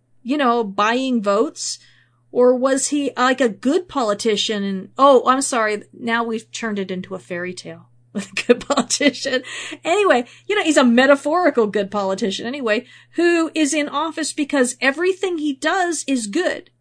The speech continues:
Um, okay, you know, do you guys need to stop choking, or should I call, you know, nine one one? <laughs>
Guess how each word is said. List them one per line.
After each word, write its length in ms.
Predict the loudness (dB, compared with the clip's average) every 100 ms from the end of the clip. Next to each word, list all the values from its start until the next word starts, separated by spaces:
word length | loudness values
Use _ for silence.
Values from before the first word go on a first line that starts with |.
| _ _ _ _ _ _ _
Um, 540 | 2 4 2 -2 -6 -12 _ _ _ _ _ _ _ _ _ _ _ _ -4
okay, 540 | 0 2 0 0 -6 -6
you 140 | -2
know, 180 | 0 -2
do 120 | -4
you 40 |
guys 320 | 0 0 0 -4
need 140 | -4
to 60 | -6
stop 300 | -2 -4 -4
choking, 540 | -2 -2 -2 -4 -4
or 140 | -6
should 180 | -6 -4
I 80 | -6
call, 380 | -4 -2 0 0
you 100 | -2
know, 120 | -2
nine 300 | 0 -2 0
one 160 | -2 0
one? 340 | 0 0
<laughs> 60 | -2